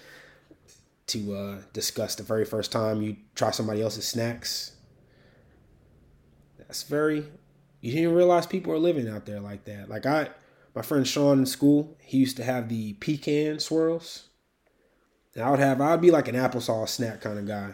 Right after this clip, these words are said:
That's what my mom would kind of pack me. And he's like, "Hey, man, you wanna make a trade one day?" I was like, "Well, first of all, I didn't know we could do that. I didn't know that. I didn't know that we could trade snacks like stocks," but that, that was interesting.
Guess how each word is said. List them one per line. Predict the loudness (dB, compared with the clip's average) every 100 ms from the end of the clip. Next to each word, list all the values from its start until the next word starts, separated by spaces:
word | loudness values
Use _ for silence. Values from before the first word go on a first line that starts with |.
| -12
That's | -8 -6
what | -4 -4
my | -2
mom | -4
would | -4 -6
kind | -6
of | -4
pack | -4 -4
me. | -8 -12 _ -20
And | -10
he's | -8 -4
like, | 0
"Hey, | 0
man, | 2
you | 2
wanna | 0
make | -2
a | -8
trade | 0 4 4 2
one | -2
day?" | -6 -10 -14 _ _ _ _ _ _ _ _ _ _ _
I | -16
was |
like, | -10 -4
"Well, | -4
first | 6 6 6
of | -2
all, | -6 -8 -14 -6
I | -4
didn't | -2
know | -4
we | -6 -6
could |
do | 0 2
that. | 0 -10 _ -20 -20 _ -18
I |
didn't | -14 -10
know | -8
that. | -8 -10 -16 -20
I | -16
didn't | -14 -12
know | -12
that | -10
we | -10
could | -2
trade | 0 2 0
snacks | 0 0 -2 -4
like | -4 -2
stocks," | 0 0 -2
but | -6 -4
that, | 0 -2 -4 -20 -20 -20 -20 -20 -20 -20 _ _ _ _ 6
that | 8
was | 10
interesting. | 8 6 -6